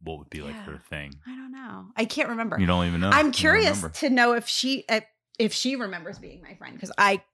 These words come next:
Speaker 2: clearly remember her parents'
Speaker 1: Yeah.
Speaker 2: house. They're, her parents, her parents were amazing too. They were really nice people. Like, I
Speaker 1: Yeah.
Speaker 2: loved them.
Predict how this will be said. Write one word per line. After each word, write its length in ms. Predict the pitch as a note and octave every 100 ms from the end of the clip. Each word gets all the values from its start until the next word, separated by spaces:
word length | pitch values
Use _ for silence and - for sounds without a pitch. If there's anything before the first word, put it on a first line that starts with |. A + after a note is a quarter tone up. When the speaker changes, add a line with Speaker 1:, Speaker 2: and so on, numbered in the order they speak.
| _
Speaker 2:
clearly 320 | - - D3 -
remember 320 | - - -
her 120 | -
parents' 380 | G#2+ A#2+ B2 F#2
Speaker 1:
Yeah. 60 |
Speaker 2:
house. 300 | D#2 D#2+ -
They're, 140 | - A3+
her 140 | G#3 -
parents, 280 | G3+ G3 - _ _ -
her 100 | F4
parents 340 | - B3+ G#3+ -
were 80 |
amazing 560 | G3+ G#3 G3+ F#3+ F#3 F#3
too. 120 | G3+
They 120 | F#3+
were 100 | F3
really 300 | F#3 F#3 F#3 F3+
nice 180 | F3+ E3+
people. 420 | - - E2 G3
Like, 140 | G#3 G#3
I 60 |
Speaker 1:
Yeah. 100 | F#3
Speaker 2:
loved 280 | E2+ F3 -
them. 320 | - - -